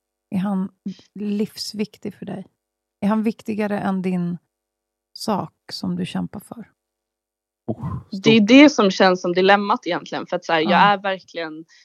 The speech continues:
Speaker 3: kär i honom på ett sätt som jag inte har varit kär förut.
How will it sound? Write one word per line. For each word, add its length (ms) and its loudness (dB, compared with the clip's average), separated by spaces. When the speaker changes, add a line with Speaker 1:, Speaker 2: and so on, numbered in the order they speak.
Speaker 3:
kär 340 4
i 60 -2
honom 240 -4
på 80 -8
ett 100 -10
sätt 240 -10
som 140 -6
jag 80 0
inte 180 -4
har 60 -12
varit 320 0
kär 360 -4
förut. 340 -4